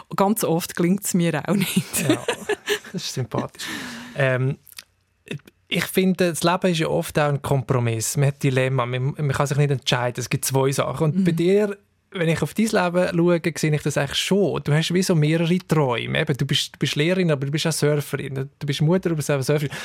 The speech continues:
Speaker 2: Die Sachen, die beissen sich ja zum
Speaker 1: Mhm.
Speaker 2: Teil. Man kann nicht alles miteinander perfekt unter einen Hut bringen. Äh, wie gehst du mit dem um, mit diesen Dilemmata im Leben? Dass man,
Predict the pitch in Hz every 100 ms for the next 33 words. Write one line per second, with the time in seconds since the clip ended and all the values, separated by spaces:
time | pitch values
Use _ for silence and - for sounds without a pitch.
0 | - - 170 170 180 165 143 156 190 -
1 | 165 - 156 - 143 135 - - 247 233
2 | 160 117 120 127 135 - 160 156 151 147
3 | 160 151 156 - 147 143 143 - 143 -
4 | 135 - - - - - - - 151 143
5 | 147 139 143 147 127 147 151 - 135 120
6 | 120 117 - - - - - - 135 127
7 | 123 135 160 202 - 185 170 160 160 -
8 | 131 123 117 110 139 123 123 - - 139
9 | 127 127 127 123 - 131 - 143 123 117
10 | 117 135 139 139 - 131